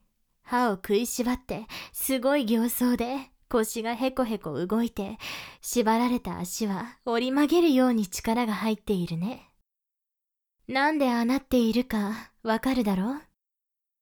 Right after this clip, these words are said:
うん。さっきも言った通り、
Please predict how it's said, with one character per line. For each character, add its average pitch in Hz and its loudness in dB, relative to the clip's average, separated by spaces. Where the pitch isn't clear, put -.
う 220 -2
ん。 220 -4
さ 254 -2
っ 262 -10
き 226 -6
も 180 0
言 175 -2
っ - -14
た 220 -2
通 233 0
り、 202 -8